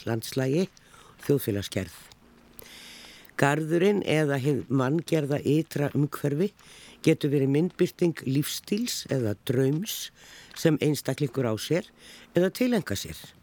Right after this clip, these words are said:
samfélag eða jafnvel þjóð. Talið er að rekja megi ræktunarmenningu um átta til tíu þúsund ár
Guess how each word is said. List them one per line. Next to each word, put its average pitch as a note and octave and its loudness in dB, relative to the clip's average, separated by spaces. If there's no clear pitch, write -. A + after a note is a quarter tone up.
samfélag B2+ 0
eða C#3+ 0
jafnvel A#2 -2
þjóð. G#3+ -4
Talið G#3+ 2
er F#3 4
að F#3 0
rekja F#3+ 0
megi F#3 4
ræktunarmenningu D#3+ 2
um C#3+ 2
átta - -2
til E3+ -2
tíu F3 -2
þúsund C#3+ -4
ár A2+ -2